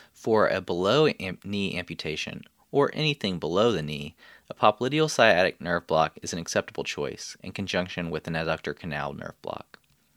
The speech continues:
For many commonly seen ankle fracture repairs, swelling may be a concern of the surgical team, and as with any nerve block,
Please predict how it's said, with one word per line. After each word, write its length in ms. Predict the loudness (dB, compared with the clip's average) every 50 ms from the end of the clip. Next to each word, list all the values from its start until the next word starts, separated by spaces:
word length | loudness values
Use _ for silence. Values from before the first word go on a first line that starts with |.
| _ _ _ _ _ _ _ _ -4
For 100 | 0 0
many 300 | 2 2 2 2 0 -2
commonly 440 | -2 -2 0 2 2 2 0 0 -2
seen 340 | -4 -4 -2 -2 -2 -2 -4
ankle 280 | -4 -4 -4 -4 -4 -4
fracture 420 | 0 2 2 2 2 0 -2 -2
repairs, 640 | -2 -2 -4 -4 -6 -4 -4 -4 -4 -6 -8 -10 -12 -14 -18 -20 -20 -20 -20 -20 -18 _
swelling 540 | -10 -8 2 4 6 6 6 6 4 2
may 160 | 2 0 0 2
be 140 | 0 -2
a 40 | -2
concern 400 | -2 -4 -6 -4 -2 0 0 0
of 60 | 0
the 60 | -2 -4
surgical 460 | -2 0 0 0 -2 -4 -6 -6 -6
team, 400 | -6 -8 -10 -10 -10 -10 -12 -14 _ -20 -20 _ _ _ -6
and 240 | -4 -4 -4 -2
as 220 | 0 0 0 2 0
with 140 | -2 -2 -2
any 200 | -2 0 0 0
nerve 300 | 0 0 0 0 0 0
block, 320 | -2 -2 0 -2 -4 -6